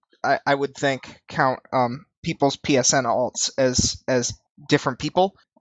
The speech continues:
But the thing is, I, I, I honestly, I can't fathom that there's, that there's even a, a large, a, a, a percentage relevant metric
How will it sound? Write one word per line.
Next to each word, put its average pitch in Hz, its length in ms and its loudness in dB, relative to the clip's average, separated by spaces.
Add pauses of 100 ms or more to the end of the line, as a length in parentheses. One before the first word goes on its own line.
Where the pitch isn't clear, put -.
(200)
But 143 240 6 (240)
the 147 140 -8
thing 160 260 -2
is, 143 260 -4
I, 139 180 -4 (180)
I, 131 220 2
I 135 120 2
honestly, 139 440 0
I 139 140 0
can't - 360 -4
fathom 127 500 0 (180)
that 127 180 -2
there's, 123 460 0
that 135 180 0
there's 127 420 0 (240)
even 160 320 2
a, 123 240 -2 (120)
a 117 120 -2 (240)
large, 131 600 2 (160)
a, 123 160 -6 (100)
a, 135 140 -2 (200)
a 131 160 0 (160)
percentage 147 680 -2 (100)
relevant 135 500 0
metric 117 600 -6